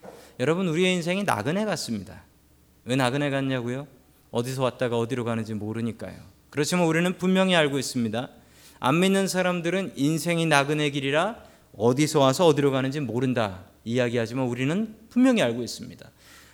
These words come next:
하나님으로부터 와서 우리는 하나님 품으로 돌아가야 될 사람들입니다. 자, 우리 출애굽기 이 장 이십이 절의 말씀을 같이 봅니다. 시작. 시보라가 아들을 낳으니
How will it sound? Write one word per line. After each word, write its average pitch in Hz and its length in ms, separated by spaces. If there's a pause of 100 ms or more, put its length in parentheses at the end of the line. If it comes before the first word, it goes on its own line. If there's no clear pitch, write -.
하나님으로부터 190 720
와서 202 680
우리는 120 240
하나님 185 420
품으로 175 840
돌아가야 117 680
될 208 420
사람들입니다. 104 720 (640)
자, 165 120
우리 180 160
출애굽기 139 920
이 131 220
장 139 240
이십이 156 480
절의 156 240
말씀을 127 580
같이 117 280
봅니다. 98 600 (160)
시작. 135 880 (380)
시보라가 147 840
아들을 143 340
낳으니 131 600